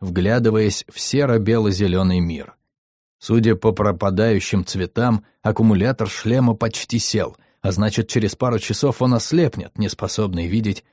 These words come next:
в кромешной темноте. И фонарик, как назло, не работает.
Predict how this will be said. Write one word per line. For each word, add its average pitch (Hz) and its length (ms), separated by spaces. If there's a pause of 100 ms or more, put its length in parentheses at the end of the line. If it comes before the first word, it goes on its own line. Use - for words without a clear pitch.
в - 80
кромешной 90 560
темноте. - 560 (480)
И 123 80
фонарик, 110 540
как - 220
назло, 92 340
не 90 140
работает. 80 580